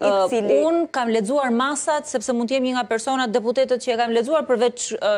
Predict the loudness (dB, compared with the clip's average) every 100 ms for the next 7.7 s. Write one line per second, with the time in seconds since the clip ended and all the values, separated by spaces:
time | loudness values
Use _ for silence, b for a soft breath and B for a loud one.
0 | -2 -4 -4 -4 -4 0 0 -2 -6 -4
1 | -2 -2 -2 -4 -2 -4 -2 -4 -2 -2
2 | 2 2 0 -4 -4 -4 -4 -4 -2 -4
3 | -4 -6 -8 -8 -8 -10 B B B B
4 | -2 0 0 -2 -6 -6 -2 -2 0 0
5 | 0 0 0 -2 -2 -2 -6 -6 -4 -4
6 | -2 -2 -2 -2 -2 -2 -2 0 -2 2
7 | 2 2 0 0 2 2 0